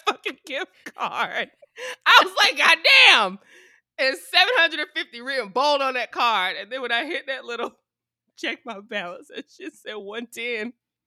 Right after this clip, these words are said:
And then I fucked around and somehow my, well, my work friends got me out. I had no intentions of going anywhere until Sunday. And even then, I didn't think I was spend too much money.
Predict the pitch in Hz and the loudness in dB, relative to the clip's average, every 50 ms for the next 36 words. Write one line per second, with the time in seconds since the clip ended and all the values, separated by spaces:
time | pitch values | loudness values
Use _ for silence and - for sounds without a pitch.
0 | _ _ _ _ _ _ _ _ - 247 240 247 262 277 330 302 - 277 233 - | _ _ _ _ _ _ _ _ -10 -6 -4 -4 -4 -4 -4 -4 -6 -6 -6 -6
1 | - 247 247 269 277 269 254 254 254 - 277 285 359 302 226 226 233 214 185 175 | -6 -6 -4 -4 -4 -4 -4 -8 -10 -12 -12 -10 -8 -6 -6 -6 -6 -6 -8 -8
2 | 170 - _ _ _ _ _ _ _ _ _ _ _ _ _ - - 294 226 233 | -10 -12 _ _ _ _ _ _ _ _ _ _ _ _ _ -14 -12 -10 -8 -6
3 | 226 247 311 - _ - 254 240 247 240 247 247 269 262 226 220 220 220 240 262 | -4 -4 -6 -6 _ -8 -6 -6 -6 -6 -6 -6 -6 -6 -6 -8 -8 -6 -4 -2
4 | 262 226 - - 220 190 175 185 180 180 180 214 214 185 151 156 156 156 151 147 | -2 -2 -2 -4 -4 -4 -4 -6 -6 -6 -8 -10 -14 -16 -16 -16 -14 -12 -12 -12
5 | 147 - - 170 175 170 160 165 160 156 151 151 - 147 143 - - 151 147 135 | -12 -12 -12 -12 -12 -10 -10 -10 -12 -12 -14 -16 -18 -20 -20 -18 -18 -18 -18 -18
6 | 143 139 135 156 _ _ _ _ _ _ _ _ _ _ _ _ _ _ _ _ | -20 -20 -20 -20 _ _ _ _ _ _ _ _ _ _ _ _ _ _ _ _
7 | _ - _ _ _ _ _ _ _ _ _ _ _ _ _ _ - 170 190 226 | _ -20 _ _ _ _ _ _ _ _ _ _ _ _ _ _ -16 -12 -12 -10
8 | 233 196 180 202 214 202 180 175 180 180 180 175 170 165 151 - 185 175 165 156 | -10 -8 -6 -4 -4 -2 -2 -4 -4 -6 -6 -6 -8 -8 -10 -10 -12 -12 -12 -12
9 | - _ - - 185 185 165 156 156 151 160 165 151 156 170 | -16 _ -16 -14 -12 -12 -12 -12 -12 -12 -12 -12 -14 -16 -18